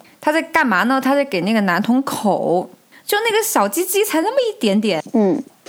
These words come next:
Speaker 1: 她在一边在玩弄他，然后又一边去猥亵他或者怎么样，但是关键是那个小男孩他没反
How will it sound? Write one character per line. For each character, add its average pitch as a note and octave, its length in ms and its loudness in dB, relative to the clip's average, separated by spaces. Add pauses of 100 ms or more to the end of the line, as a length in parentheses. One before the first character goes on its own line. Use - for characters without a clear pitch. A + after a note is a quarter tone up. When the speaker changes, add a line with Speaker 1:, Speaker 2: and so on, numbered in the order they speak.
Speaker 1:
她 E4+ 100 -10
在 E4 160 -8
一 D#4 120 -2
边 D#4 180 0
在 D#4 140 2
玩 G3+ 420 0
弄 B3+ 260 2
他， G#3+ 320 0
然 G3 160 0
后 A3+ 120 0
又 A#3 120 0
一 A3+ 140 -2
边 A3 340 0 (600)
去 A3 420 -4 (800)
猥 F#3+ 120 0
亵 E3 340 -2
他 G3+ 160 -2
或 G3+ 80 0
者 G#3 40 -4
怎 F#3+ 80 -6
么 F3 60 -2
样， F3+ 80 -4
但 E4+ 80 2
是 E4 180 -6
关 D#4+ 280 0
键 E4 100 -2
是 D#4 120 -4
那 C#4+ 160 0
个 C#4 80 0
小 G3 240 -4
男 E3+ 200 -2
孩 G#3 160 -2
他 G#3 80 -2
没 A3+ 320 0
反 F#3 340 -4